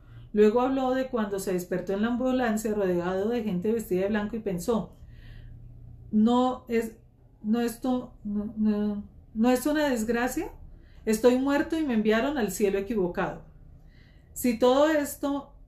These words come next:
no era suficientemente irreverente, lo complementó haciendo el mismo chiste barato que los cómicos de mala calidad hacían cuando prendían un fósforo en el escenario y preguntaban con risa,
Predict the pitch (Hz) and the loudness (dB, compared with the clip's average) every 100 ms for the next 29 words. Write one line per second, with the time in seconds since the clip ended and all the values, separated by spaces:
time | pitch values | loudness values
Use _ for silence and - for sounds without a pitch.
0 | - - 226 240 247 359 277 233 220 208 | -20 -4 0 2 0 -2 -2 -4 -2 -2
1 | 226 240 233 254 247 247 208 180 196 180 | -2 -2 -2 -2 -2 0 2 0 0 -2
2 | 180 180 - 220 214 208 208 196 190 180 | -2 -6 0 0 2 -2 0 -2 -2 -2
3 | 233 262 - 254 240 254 247 247 247 254 | 0 0 0 -2 0 0 2 2 0 -2
4 | 254 220 247 240 202 180 196 220 214 190 | -4 -4 0 2 2 0 -2 -2 -2 -2
5 | 196 190 190 208 202 175 190 226 220 240 | -2 -2 -2 -2 -2 0 0 0 -2 0
6 | 220 202 208 - - - 214 226 240 262 | 2 0 -2 -12 -18 -2 0 0 0 0
7 | 285 262 254 208 196 202 208 220 233 240 | 0 0 0 -2 0 2 2 2 0 -2
8 | 226 240 240 226 226 233 247 240 196 208 | -2 0 0 0 0 -2 -2 0 2 0
9 | 214 - - 226 214 202 185 175 175 175 | -4 -12 -8 -2 0 2 0 0 0 -2
10 | 185 196 196 220 - - | -2 0 0 0 -2 -10